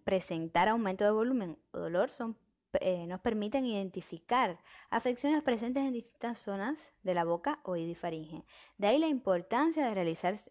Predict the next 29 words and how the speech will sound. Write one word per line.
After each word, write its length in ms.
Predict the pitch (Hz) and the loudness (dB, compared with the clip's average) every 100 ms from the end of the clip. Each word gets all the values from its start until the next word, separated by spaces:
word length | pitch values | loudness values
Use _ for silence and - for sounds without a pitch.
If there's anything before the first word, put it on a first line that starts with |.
| - | -10
este 500 | 208 233 - 185 175 - | -8 -6 -2 -4 -4 -2
autoexamen 880 | 185 170 - 160 - 202 202 226 | -2 -2 -8 -10 -4 -2 -2 -2
bucal 420 | 220 220 226 226 233 | -6 0 0 0 -4
con 160 | 175 | -8
una 160 | 165 170 | -6 -6
frecuencia 460 | - 175 190 220 | -8 -6 -6 -2
mensual 580 | 226 233 226 220 180 190 - - - _ _ _ | -2 -2 -2 2 2 0 -8 -20 -20 _ _ _
para, 380 | 214 196 220 285 - _ _ - | 2 4 4 2 -2 _ _ -8
ante 480 | 208 202 196 170 165 | -2 0 0 -2 -2
cualquier 560 | 185 180 180 - 208 | 0 -2 -2 0 2
alteración 680 | 196 180 170 170 - 196 247 - | 2 2 0 -2 -4 -4 -4 -2
o 180 | 285 285 | 2 4
duda, 380 | 254 202 180 - - _ _ 175 | 4 2 0 -2 -8 _ _ -14
ustedes 320 | - 185 220 | -2 0 0
puedan 600 | - 208 254 208 165 165 | -4 -2 -2 -2 -6 -10
ir 380 | - 220 190 165 _ _ _ _ | -8 -6 -6 -8 _ _ _ _
de 120 | 180 | -8
forma 320 | 180 185 175 156 | -6 -6 -4 -6
urgente 600 | 165 240 247 196 180 - | -4 -4 -4 -2 -4 -2
a 140 | 180 | -6
ver 120 | 165 | -6
su 120 | 170 190 | -6 -8
odontólogo 580 | 170 160 175 185 208 | -8 -2 2 2 2
de 140 | 220 175 | 0 -2
cabecera 640 | 165 160 - 196 185 285 - - _ _ _ _ _ _ | -4 -4 -2 0 2 0 -6 -20 _ _ _ _ _ _
para 220 | 196 185 | 2 2
que 100 | 180 | 4
los 200 | 175 180 - | 0 0 -4
examine. 760 | 180 - 180 180 165 117 190 | -10 -6 -4 -2 -2 -4 -6